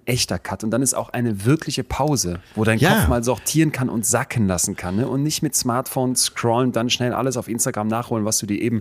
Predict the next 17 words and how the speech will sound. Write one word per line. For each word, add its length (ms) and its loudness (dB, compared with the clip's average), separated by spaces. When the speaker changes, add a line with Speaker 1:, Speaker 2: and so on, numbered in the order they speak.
Speaker 1:
hart 380 0
abgewöhnt 600 -2
hattest, 300 -2
weil 140 0
du 80 -2
die 80 -2
Prokrastinationsäffchen 1200 -4
in 80 0
deinem 180 -4
Kopf 240 -4
weggedrückt 500 -4
hast, 220 0
sondern 300 0
dann 240 0
wirklich 360 0
Pause 320 -6
machen. 360 -6